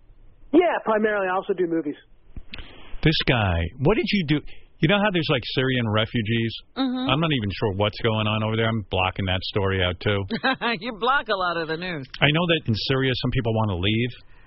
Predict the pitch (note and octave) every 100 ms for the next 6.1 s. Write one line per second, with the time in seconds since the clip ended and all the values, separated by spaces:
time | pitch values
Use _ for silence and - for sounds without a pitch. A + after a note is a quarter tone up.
0 | - - - C4+ - C5 C#5 E4 G3+ G3
1 | E3 G3+ G3 A3+ D#4+ G4 C4+ A3+ D#3 B2
2 | - - - - E3 C#3+ G#2+ G2+ A2+ G2
3 | C3+ E3+ C#3+ A#2+ A2 C3 B2+ A#2+ C3 A#2
4 | A#2 A#2 A#2 G2 F2 D#2+ D#2 C3 A#2+ A2
5 | A2 - A2+ G#2+ G2+ G2+ A2+ D3 - F3
6 | F3+